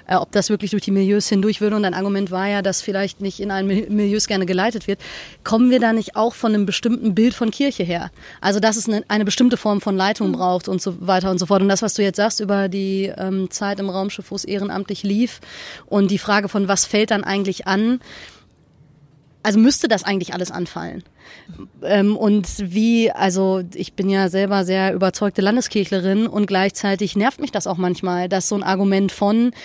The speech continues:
Speaker 1: ähm, ehrenamtliche Leitung ist deshalb schwer, weil man dann strukturell irgendwie Probleme kriegt oder das Gebäude irgendwie nicht gemanagt kriegt oder die und so weiter und so fort.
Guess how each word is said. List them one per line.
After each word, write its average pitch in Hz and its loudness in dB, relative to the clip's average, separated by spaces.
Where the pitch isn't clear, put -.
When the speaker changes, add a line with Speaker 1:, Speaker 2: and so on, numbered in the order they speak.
Speaker 1:
ähm, 202 2
ehrenamtliche 202 0
Leitung 196 2
ist 190 -8
deshalb 202 -2
schwer, 202 -2
weil 190 0
man 190 -2
dann 190 0
strukturell 226 4
irgendwie 196 2
Probleme 208 2
kriegt 190 -2
oder 190 0
das 185 0
Gebäude 220 2
irgendwie 202 0
nicht 190 -4
gemanagt 196 2
kriegt 190 0
oder 190 0
die 185 -4
und 202 -2
so 190 -4
weiter 190 0
und 180 -4
so 175 -8
fort. 196 -2